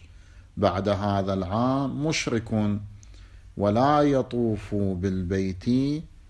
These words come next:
عريان". هذه دلت على النهي عن الطواف بالبيت عاريا،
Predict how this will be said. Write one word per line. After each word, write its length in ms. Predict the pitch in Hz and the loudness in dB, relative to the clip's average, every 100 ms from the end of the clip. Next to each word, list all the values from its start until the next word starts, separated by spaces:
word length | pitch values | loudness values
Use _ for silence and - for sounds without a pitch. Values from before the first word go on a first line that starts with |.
| - - - - - | -20 -20 -20 -14 -2
عريان". 720 | 107 98 98 92 92 92 92 95 - - - - - - - - | 0 2 0 0 0 0 -2 -6 -18 -20 -20 -20 -20 -20 -20 -10
هذه 200 | 87 92 | -4 -2
دلت 460 | 95 110 113 98 95 | 0 2 2 2 -4
على 500 | 87 90 90 90 82 - | -6 -2 -2 -2 -6 -6
النهي 640 | 95 95 113 147 139 160 147 | -2 0 2 2 0 -2 -2
عن 220 | 117 104 | -2 -2
الطواف 720 | 101 101 101 104 113 101 - | -2 -4 0 2 0 -2 -4
بالبيت 920 | 90 87 85 92 90 90 120 131 160 - | -4 -4 -2 -2 -4 -2 -2 -2 -4 -4
عاريا، 540 | 131 160 151 107 92 | -2 0 0 -2 -2